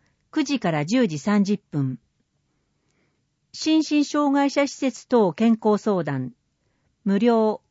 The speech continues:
予約制。胸部X線、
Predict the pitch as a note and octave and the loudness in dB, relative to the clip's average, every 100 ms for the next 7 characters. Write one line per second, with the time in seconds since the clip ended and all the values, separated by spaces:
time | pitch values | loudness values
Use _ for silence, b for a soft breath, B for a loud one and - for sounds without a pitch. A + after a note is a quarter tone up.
0 | - G3 G#3 - - F3+ E3 D#3 _ _ | -4 0 0 -4 -6 -4 -4 -8 _ _
1 | _ _ _ _ _ _ _ _ _ _ | _ _ _ _ _ _ _ _ _ _
2 | _ _ _ - E4 C4+ F3 D#3+ - A3 | _ _ _ 0 2 2 2 0 0 -4
3 | - G#3 G#3 F#3 F#3 | -4 -4 0 0 0